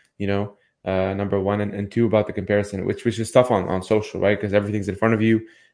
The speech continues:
Uh, but it's, it's exactly what you're saying. It's just, like, remind yourself that also what you see is not always the reality. Um, you know, and people always show you what they want. It's not what, how they always live. Um, so it's not like everybody's on a, on a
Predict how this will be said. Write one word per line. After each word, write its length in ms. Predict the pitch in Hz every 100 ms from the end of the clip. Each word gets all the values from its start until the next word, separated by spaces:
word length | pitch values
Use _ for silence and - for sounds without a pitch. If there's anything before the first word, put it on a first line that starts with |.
| _
Uh, 140 | - 101
but 220 | 101 107
it's, 220 | 104 -
it's 200 | - -
exactly 340 | 107 117 120 113
what 100 | 98
you're 100 | 104
saying. 300 | - 104 98
It's 120 | -
just, 160 | 107
like, 140 | 107 101
remind 280 | 98 110 113
yourself 340 | 104 104 98
that 140 | 90 - _ _
also 300 | - 123 -
what 160 | 107 113
you 100 | 107
see 160 | -
is 100 | 107
not 140 | 104 98
always 280 | 98 101 90
the 100 | 92
reality. 480 | 92 92 101 120 - _ _ _ _
Um, 600 | - 104 98 90 90 92 -
you 120 | 104
know, 140 | 98
and 120 | 101 101
people 240 | 135 110
always 440 | 107 110 104 - -
show 240 | - 113
you 160 | 107 101
what 140 | 95
they 100 | 92
want. 280 | 87 98 98
It's 160 | 87 107
not 240 | 101 90
what, 240 | 98 95 - -
how 160 | 98 98
they 100 | 90
always 300 | 95 92 87
live. 240 | 95 139 - _ _ _ -
Um, 540 | 101 95 95 92 90 95
so 160 | 92
it's 100 | 101
not 120 | 120
like 160 | 110 104
everybody's 380 | 101 104 101 98
on 140 | 95
a, 60 | 92 87
on 120 | 95
a 160 | 87